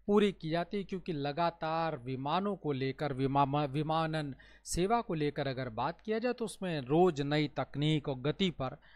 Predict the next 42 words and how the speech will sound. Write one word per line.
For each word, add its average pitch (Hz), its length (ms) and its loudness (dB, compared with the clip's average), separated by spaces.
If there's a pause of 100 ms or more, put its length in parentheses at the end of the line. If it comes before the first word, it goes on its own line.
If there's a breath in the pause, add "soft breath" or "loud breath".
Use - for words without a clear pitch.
(100)
जबरदस्त 156 600 0
रूप 131 180 0
से 165 180 0
कार्य 123 340 -2
किया 110 340 -10
गया। 87 360 -12 (840 soft breath)
आठ 196 260 4
जून 214 260 0
से 247 140 2
संबंधित 175 640 4
महत्वपूर्ण 156 680 4
जानकारियों 147 800 2
और 139 160 4
घटनाओं 139 420 0
की 139 120 -4
चर्चा 139 400 0
मैंने 143 280 -2
आपके 135 300 -4
साथ 135 200 -2 (140)
किया 143 240 0
है 156 160 -4 (520)
और 151 180 2
आज 165 280 4
की 165 100 2
चर्चा 151 380 2
को 135 140 -2
हम 139 120 -2
लोग 139 160 0
यहीं 151 160 6
तक 151 180 2
रखते 143 300 2
हैं। 170 160 0 (320 loud breath)
बहुत 147 220 6
बहुत 143 220 4
शुक्रिया, 143 480 0
बहुत 131 280 0
बहुत 127 240 -4
धन्यवाद 135 540 2
आप 135 160 0
सभी 135 240 -2
लोगों 143 280 4
को। 254 240 4